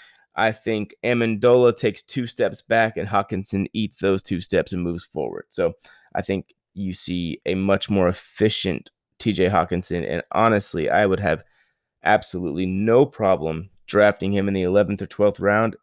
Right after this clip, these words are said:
as my only tight end. And same goes for Dallas Goedert. I would take him in the eleventh or twelfth round as my only tight end. Um, he's gonna have weeks where he, you know,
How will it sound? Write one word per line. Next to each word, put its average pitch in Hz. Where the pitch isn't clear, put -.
as 98
my 92
only 98
tight 71
end. 50
And 101
same 127
goes 123
for 113
Dallas 110
Goedert. 123
I 104
would 92
take 101
him 143
in -
the 98
eleventh 95
or 92
twelfth 90
round 92
as 90
my 87
only 87
tight 78
end. 104
Um, 92
he's 120
gonna 151
have 127
weeks 113
where 110
he, 107
you 139
know, 87